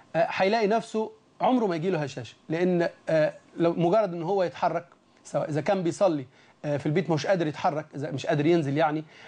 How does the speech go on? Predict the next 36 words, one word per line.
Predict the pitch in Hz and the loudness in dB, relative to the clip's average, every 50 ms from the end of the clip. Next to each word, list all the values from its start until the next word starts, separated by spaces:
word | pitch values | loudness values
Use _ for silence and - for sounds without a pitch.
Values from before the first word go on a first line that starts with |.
| - _ - | -14 _ -2
او | 156 170 | 0 2
اذا | 160 160 | 2 2
كان | 151 - 233 220 | 2 2 2 2
بيقدر | 190 226 233 185 202 190 | 4 2 4 4 4 2
ينزل | 214 240 226 185 190 | 4 2 2 2 0
للمسجد | 170 160 160 175 196 190 - - 151 143 - | 0 -2 0 0 0 0 0 -4 -8 -8 -8
الشويه | 180 - - - 220 220 208 | -8 -6 0 2 4 4 4
دول | 180 190 214 196 - | 4 4 2 2 2
حتى، | - 214 175 - 185 165 | 0 -2 -2 -2 0 -2
بس | 180 - - - | -2 -2 -2 -2
يروح، | 170 175 202 214 185 - - - - - - _ _ - | 0 2 2 2 0 0 -4 -20 -20 -20 -20 _ _ 0
آه، | 156 156 - - | 2 2 2 2
الخمس | 151 147 - 220 214 208 190 - | 0 0 0 0 0 0 -2 -2
مرات | 185 170 175 190 190 - - | -2 0 2 2 2 2 0
للمسجد | 165 156 160 190 - 190 - 165 151 143 | -2 -2 0 0 0 -2 -2 -8 -4 0
ويرجع | 151 185 190 170 151 170 - - _ _ - - _ - | 2 2 2 2 -2 -4 -6 -6 _ _ -20 -16 _ 0
ويعمل | 160 170 196 180 185 175 165 | 2 2 2 2 0 -4 -6
تليين | 139 - 151 156 185 196 185 | -4 -4 -4 -2 0 0 0
للمفاصل، | 170 160 151 147 143 139 190 185 180 - - 175 160 - _ _ - - - - _ - - | 0 -2 -2 -4 -2 2 2 2 2 2 -2 -8 -8 -8 _ _ -20 -20 -20 -20 _ -4 0
آه، | 156 156 156 156 151 151 151 151 151 151 143 - - | 2 4 4 4 4 4 4 4 4 2 0 0 -2
آه، | 165 156 156 | 0 0 2
ده | 151 190 220 | 2 2 0
في | - 208 | 0 -2
حد | - 214 233 180 190 | -2 -2 -2 -2 -2
ذاته | 185 170 220 220 - 202 | -2 0 0 0 0 -2
يعتبر | 180 160 143 - 220 202 202 165 | -4 -4 0 0 2 2 2 0
علاج | 156 160 185 214 196 165 | 2 2 2 0 0 0
لهشاشه | 160 147 147 135 202 196 - - 175 | -4 -6 -4 -2 -4 -4 -4 -4 -4
العظام. | 151 143 143 175 196 190 185 - - - - _ | -4 -2 2 2 2 2 0 -6 -14 -20 -20 _
وسبحان | - - 156 - - 220 202 | -14 -14 -10 -2 0 0 2
الله، | 185 175 185 196 196 | 2 2 4 4 4
ربنا | 185 165 156 185 220 214 | 2 0 -2 -2 -2 -2
خلانا | - - 170 180 202 214 190 175 | -2 -2 -2 2 2 2 2 2
نخرج | 180 220 - 175 180 170 160 | -2 -2 -2 -2 -4 -4 -2
لل-، | 160 156 147 147 139 143 - - - | -2 -2 -2 0 0 -2 -2 -2 -4
للصلاه | 147 147 147 143 139 - - 214 214 202 | -2 -2 -2 -2 -2 0 2 2 2 2